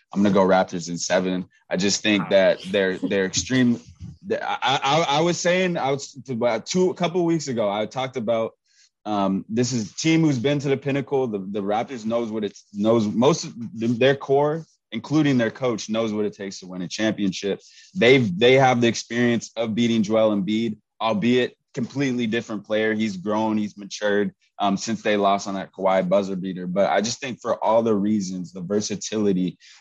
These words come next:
Speaker 1: the, the ability for the Raptors to play small, and then for the ability to change it up, throw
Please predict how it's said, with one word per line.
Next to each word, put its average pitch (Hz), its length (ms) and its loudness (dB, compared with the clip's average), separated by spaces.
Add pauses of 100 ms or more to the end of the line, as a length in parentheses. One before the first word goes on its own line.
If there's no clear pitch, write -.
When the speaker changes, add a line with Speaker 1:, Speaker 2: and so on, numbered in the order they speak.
Speaker 1:
the, 98 420 6
the 104 380 4
ability 123 560 6
for 117 180 -2
the 104 160 -2
Raptors 104 440 -4
to 95 80 -18
play 104 220 -2
small, 110 640 0 (280)
and 101 240 -2
then 117 220 2
for 107 140 -4
the 107 180 4
ability 104 460 -2
to 90 120 -10
change 110 340 -4
it 101 120 -2
up, 101 260 0
throw 101 400 -2